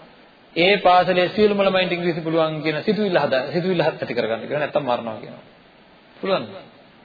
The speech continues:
බෑ. නේ කියන්න නම් පුළුවන් බොරුව නේද? කියන්නත් පුළුවන් ඒ විදිහට හැසිරෙන්නත් පුළුවන් ඔක්කොම ළමයින්ට පුළුවන් කියලා. නමුත් ඔක්කොම ළමයින්ට පුළුවන් කියන සිතුවිල්ල මගේ ජීවිතේ නැති කරනවා කිව්වත් ඇති කරන්න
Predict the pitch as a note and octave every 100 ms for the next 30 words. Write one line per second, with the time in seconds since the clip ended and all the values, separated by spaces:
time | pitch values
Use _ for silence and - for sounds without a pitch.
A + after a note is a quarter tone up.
0 | - - - - - - F#3 - - C4
1 | - - - - - - - - F#3 E3
2 | F#3 E3 D#3+ D#3+ F3+ F#3 A3 G#3 A#3 C#4
3 | - - - - - A#3+ F3+ - - -
4 | - - - - D3+ E3 E3+ E3 F#3 G#3
5 | F#3+ F#3 F#3 F#3+ G3+ A3 E3+ - - -
6 | - - C3+ E3+ F#3 G3 - A#3 A3+ F#3+
7 | F3 F#3 F#3 F#3+ F#3+ A#3+ G#3+ E3+ D3+ D3
8 | - - - - - - - C#3+ A3 G#3+
9 | F3+ F3+ F3+ F3 F3 E3 D#3+ - D#3+ F#3
10 | F3 D#3+ D#3 D3 C#3 - - - - C3
11 | C#3+ E3+ F3 C#3+ D3 F#3+ F#3 F#3+ F3+ E3
12 | E3+ E3 D3+ D3+ D3 D3+ D3+ - - D3
13 | C3+ D3